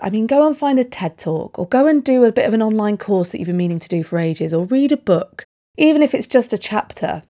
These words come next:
And in your journal, write down your learnings. Capture this moment where you learned something. And what I mean by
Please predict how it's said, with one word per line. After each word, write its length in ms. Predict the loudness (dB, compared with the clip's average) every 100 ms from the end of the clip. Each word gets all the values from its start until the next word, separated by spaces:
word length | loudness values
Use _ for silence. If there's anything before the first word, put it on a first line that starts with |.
| -6
And 180 | -6 -2
in 220 | 2 4 4
your 160 | 4
journal, 580 | 4 4 4 0 -6 -8 _ _ _ _
write 480 | -2 2 2 0 -2
down 400 | -2 0 -2 -2
your 220 | -2 -4
learnings. 640 | -4 -4 -6 -8 -12 -18 _ _ -8
Capture 400 | -4 -4 -2 2
this 200 | 2 2
moment 420 | 0 0 -4 -4
where 500 | 0 2 2 -2 -6 _ _ _
you 140 | -2 0
learned 300 | 0 -2 -4
something. 380 | -8 -6 -4
And 100 | 2
what 160 | 2 4
I 60 | 2
mean 300 | 2 2 2
by 320 | 4 4